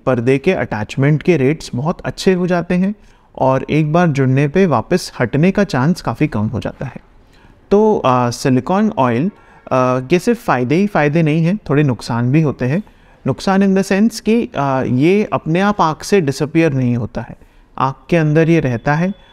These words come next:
तो इसे, आ, सर्जिकली निकाला जाए तभी ये आँख से निकलता है।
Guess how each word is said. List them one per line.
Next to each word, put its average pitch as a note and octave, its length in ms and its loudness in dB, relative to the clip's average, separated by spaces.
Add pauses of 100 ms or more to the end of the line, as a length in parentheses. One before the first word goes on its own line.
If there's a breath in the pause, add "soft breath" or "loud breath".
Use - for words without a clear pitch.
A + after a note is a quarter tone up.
(160 soft breath)
तो E3+ 160 2
इसे, G#3+ 440 0 (200)
आ, B2 240 -2
सर्जिकली E3+ 760 2
निकाला D3 460 2
जाए F3 240 0
तभी F3 340 -2
ये F#3+ 100 0
आँख C3+ 240 -4
से E3 200 0
निकलता B2+ 460 -2
है। C#3 120 -10